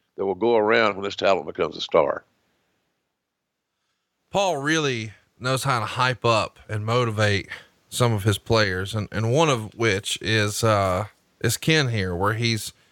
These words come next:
Speaker 2: saying, "Hey, I see the same things in you that people saw in, in Steve Austin and The Rock. You've got it, and we're gonna do some big stuff together, and W W E is gonna call you up." And over the course of the next five weeks,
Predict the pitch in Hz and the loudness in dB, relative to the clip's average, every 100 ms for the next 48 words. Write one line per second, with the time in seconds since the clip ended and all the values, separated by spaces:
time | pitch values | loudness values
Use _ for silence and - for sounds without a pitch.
0 | _ _ - 117 107 127 117 110 117 139 | _ _ -2 -2 0 -2 0 0 -2 -4
1 | 107 - 123 117 117 117 110 107 101 120 | -4 -2 -2 -2 -2 -2 -2 -2 0 2
2 | 113 101 104 - 95 92 110 95 - 107 | 2 -2 -6 -6 -6 -4 -6 -4 0 2
3 | 107 107 98 - 101 104 98 - 113 104 | 4 2 0 -4 -6 -4 -6 -4 -2 2
4 | 107 110 - 90 85 90 98 95 107 101 | 2 2 -4 -6 -4 -4 -2 0 2 2
5 | 87 95 _ 107 117 107 123 113 98 - | 0 -6 _ -6 -6 0 2 2 -2 -8
6 | - 113 117 110 104 110 98 110 - 120 | -4 0 2 0 -4 -6 -2 -2 -2 -2
7 | 110 - 98 92 92 95 _ _ _ _ | -2 -4 -2 -2 -2 -4 _ _ _ _
8 | 98 101 123 120 104 107 101 90 - 101 | -2 0 0 0 -2 -4 -2 -4 0 0
9 | 92 95 92 80 - - 110 117 104 - | 0 0 -2 -4 -8 -2 0 0 -4 -2
10 | 170 - 110 113 110 - 107 101 143 135 | -2 -2 -2 -2 -4 0 0 2 0 0
11 | 87 | -2